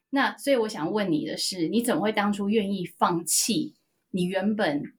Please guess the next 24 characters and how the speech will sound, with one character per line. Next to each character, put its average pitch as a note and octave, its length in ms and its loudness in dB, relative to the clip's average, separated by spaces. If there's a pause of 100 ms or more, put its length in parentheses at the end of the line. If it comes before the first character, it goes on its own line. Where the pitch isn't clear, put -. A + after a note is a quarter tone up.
(280)
就 G3 200 2
是 F#3+ 840 -2
花 G#3+ 200 0
了 G#3 80 0
很 F3 120 -4
多 E3+ 140 -2
时 F3 240 -2
间 F3 220 2
去 F3+ 100 -2
training G3+ 560 0
的 E3 140 -2
这 E3+ 100 -2
些 E3+ 160 -2
事， - 280 -2 (260)
这 F#3+ 100 -4
些， E3+ 560 2
呃， D#3+ 180 0
专 G3+ 240 2
业 G#3 120 0
的 D#3 100 0
技 G#3+ 300 0
能， - 280 -2 (340)
然 F3 200 0
后 G3 460 0